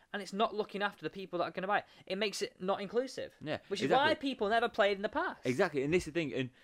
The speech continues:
Speaker 2: this is where I think, I, look, I understand, go-, and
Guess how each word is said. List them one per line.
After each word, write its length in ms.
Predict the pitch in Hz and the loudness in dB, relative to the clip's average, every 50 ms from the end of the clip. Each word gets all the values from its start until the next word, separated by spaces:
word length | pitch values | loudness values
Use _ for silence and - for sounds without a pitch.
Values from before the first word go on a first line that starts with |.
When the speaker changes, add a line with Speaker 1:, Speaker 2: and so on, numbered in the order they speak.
| _ _ _ _ | _ _ _ _
Speaker 2:
this 200 | - 139 175 165 | 0 0 0 2
is 100 | 175 160 | 0 -2
where 340 | 143 165 170 170 165 156 - | 0 2 4 4 4 4 2
I 60 | - | 0
think, 360 | 127 139 143 135 127 - - _ _ _ _ _ _ _ _ _ _ _ _ _ | -2 -2 -4 -4 -4 -8 -12 _ _ _ _ _ _ _ _ _ _ _ _ _
I, 100 | 139 143 | 2 4
look, 200 | 160 170 156 - - | 6 4 4 4 2
I 160 | 127 147 160 | 0 0 2
understand, 460 | 170 170 156 131 - 131 113 101 92 - | 2 0 0 -2 -2 -2 -2 -2 -4 -6
go-, 200 | - 117 113 - - | -4 -4 -4 -2 -4
and 220 | 123 120 117 113 | -6 -6 -6 -8